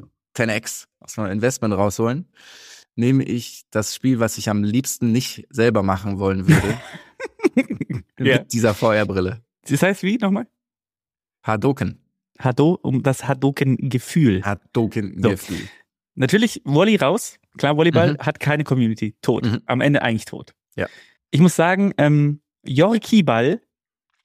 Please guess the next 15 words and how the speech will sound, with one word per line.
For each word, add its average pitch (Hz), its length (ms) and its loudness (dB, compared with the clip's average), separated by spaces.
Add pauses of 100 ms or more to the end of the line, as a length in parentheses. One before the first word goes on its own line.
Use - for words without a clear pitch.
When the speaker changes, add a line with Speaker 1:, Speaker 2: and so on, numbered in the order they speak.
(300)
Speaker 2:
es - 200 -12
gibt 214 200 0
ein 180 60 2
paar 156 200 2
W 143 80 4
M, 190 240 0 (960)
W 143 180 2
Ms, - 360 0 (440)
so, 139 180 2
Speaker 1:
Mhm. 147 160 -2 (300)
Speaker 2:
wurde 196 300 4
das 180 140 -6
erste 170 360 2
Mal, 135 520 4
ähm, 123 540 2